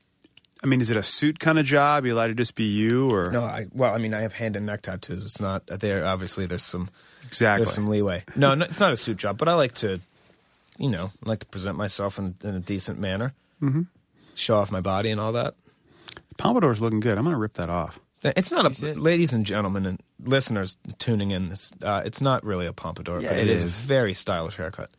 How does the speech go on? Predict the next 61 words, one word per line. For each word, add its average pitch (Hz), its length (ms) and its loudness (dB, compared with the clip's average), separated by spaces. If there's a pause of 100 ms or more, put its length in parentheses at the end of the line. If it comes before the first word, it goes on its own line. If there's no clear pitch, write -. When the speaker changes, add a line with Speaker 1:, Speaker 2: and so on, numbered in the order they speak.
Speaker 1:
It 175 160 4
is 180 140 4
too. 294 200 2
A 202 40 8
Speaker 2:
I 175 40 4
get 220 120 4
my 202 60 4
Speaker 1:
pom- 190 60 4
Speaker 2:
haircut 180 260 2
right 143 120 4
up 131 60 -8
the - 60 -12
street 123 220 -2
at 98 100 -8
Tom 160 260 2
Katz 147 300 -2
Barbershop 98 640 -2
on 104 140 0
India 104 240 0
Street 104 220 -2
in 90 100 -6
Greenpoint, 98 480 -4
ladies 101 220 -2
and 110 120 -2
gentlemen. 190 480 6
Speaker 1:
<laughs> - 460 -20
Speaker 2:
Twenty 165 220 6
bucks, 170 480 2
and 80 120 -8
they'll 139 80 2
do 135 140 2
you 135 160 6
right. 98 180 2 (240)
Speaker 1:
We'll 107 140 6
take 117 240 2
the 110 140 4
advertising 127 540 2
where 95 120 4
we 107 80 2
can 110 80 2
get 101 140 0
it. - 80 -12 (100)
Speaker 2:
I 165 80 6
was 151 160 2
gonna 208 220 2
try 190 260 4
and 139 160 2
knock 165 300 2
two - 180 0
birds 143 300 2
with 113 80 -6
one 131 160 0
stone, 123 600 -2
uh, - 220 -6
kill 180 200 0
two 117 120 -4
birds 101 160 -2
with 110 60 -4
one 110 100 -2
stone, 113 320 -2
and, 107 320 -6